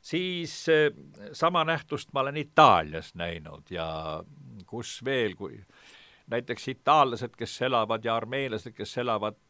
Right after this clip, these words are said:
hajali, see tähendab teistes riikides, nad moodustavad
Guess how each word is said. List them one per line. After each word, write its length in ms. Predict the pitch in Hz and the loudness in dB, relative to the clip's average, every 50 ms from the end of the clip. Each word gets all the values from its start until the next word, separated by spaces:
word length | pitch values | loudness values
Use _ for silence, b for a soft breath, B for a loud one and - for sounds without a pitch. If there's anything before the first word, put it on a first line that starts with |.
| _ _ | _ _
hajali, 600 | - - - 143 135 110 90 80 76 73 78 80 | -12 4 6 6 8 8 6 4 2 -2 -8 -12
see 160 | - 90 82 | -10 -12 -10
tähendab 400 | 76 92 92 90 87 80 82 - | -8 -6 -6 -6 -8 -10 -14 -8
teistes 360 | - 117 120 101 - - 87 87 | -6 -4 -4 -4 -6 -12 -12 -6
riikides, 680 | 117 131 113 92 - _ - 78 - - - - - | -2 -2 -2 -2 -2 _ -18 -20 -18 -18 -18 -14 -14
nad 100 | 110 107 - | -14 -12 -6
moodustavad 600 | 151 151 135 - 156 - - - 107 110 104 | -6 -6 -4 -4 -6 -8 -8 -8 -6 -6 -6